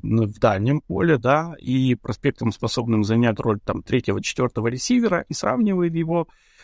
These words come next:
с неким Маркисом Вальдес Скендлингом. Э, вот.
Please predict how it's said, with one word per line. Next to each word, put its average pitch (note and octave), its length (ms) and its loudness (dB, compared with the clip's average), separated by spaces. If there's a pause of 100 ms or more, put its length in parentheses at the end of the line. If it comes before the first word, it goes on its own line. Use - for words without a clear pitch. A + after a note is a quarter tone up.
с - 140 -12
неким G3 540 0 (680)
Маркисом F#3 580 0
Вальдес D3 420 0
Скендлингом. G#2 840 -2 (520)
Э, G2+ 640 -2
вот. A2 420 0